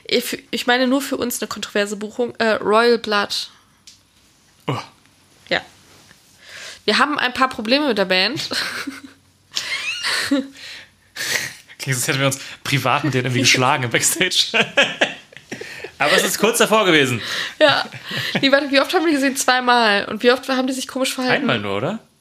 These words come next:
Speaker 1: Nee, wir haben die doch zweimal gesehen.
Speaker 2: Really?
Speaker 1: Ja, beim ersten Mal waren die auch schon komisch, aber nicht so offensichtlich.
Speaker 2: Ja.
Speaker 1: Und beim zweiten Mal ist der Sänger von der Bühne gelaufen, weil er irgendwie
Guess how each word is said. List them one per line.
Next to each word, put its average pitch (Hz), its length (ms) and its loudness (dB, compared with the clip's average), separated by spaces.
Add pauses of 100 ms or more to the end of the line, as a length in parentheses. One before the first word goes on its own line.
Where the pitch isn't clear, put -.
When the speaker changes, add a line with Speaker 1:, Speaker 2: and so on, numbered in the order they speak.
(220)
Speaker 1:
Nee, 196 240 -8
wir 190 80 -6
haben 226 160 -6
die 269 100 -6
doch - 160 -10
zweimal 403 360 -4
gesehen. 208 580 -8 (160)
Speaker 2:
Really? 190 320 -8 (440)
Speaker 1:
Ja, 247 220 -6
beim 226 160 0
ersten 269 260 2
Mal 311 60 6
waren 302 100 4
die 269 60 2
auch - 60 0
schon - 160 -4
komisch, 180 540 -6
aber 208 100 -4
nicht 220 140 -2
so - 100 -2
offensichtlich. 196 720 -8 (460)
Speaker 2:
Ja. 101 420 -6
Speaker 1:
Und 101 100 -14
beim 220 120 2
zweiten 254 260 0
Mal 247 100 4
ist 247 140 0
der 254 80 4
Sänger 233 220 2
von 233 240 -4
der 220 80 0
Bühne 226 180 -2
gelaufen, 190 420 0
weil 190 120 2
er 185 100 2
irgendwie 196 160 -2